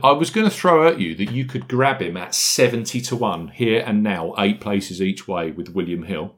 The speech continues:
and they've literally just cut his price as we're recording to sixty to one. The thing with Ricky is, I think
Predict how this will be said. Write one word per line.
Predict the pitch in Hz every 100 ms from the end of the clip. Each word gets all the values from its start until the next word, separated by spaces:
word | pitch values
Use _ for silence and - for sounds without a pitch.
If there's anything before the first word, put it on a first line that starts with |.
| _
and | 85 85
they've | 85
literally | 95 165 - 90
just | - 87
cut | - 98
his | 92
price | - 92 82 -
as | 92 90
we're | 90
recording | 90 - 98 80 78
to | -
sixty | 85 - 107 - - 80
to | 80
one. | 80 69 _ _ _ _ _ _ _ _ _ _ _ _ _ - _ _ _ _ _
The | -
thing | 139 339 339
with | 233 -
Ricky | 156 175 - 98 76
is, | 73 - - - - _ _ _ _ _ _ - _ _ _ 139
I |
think | 269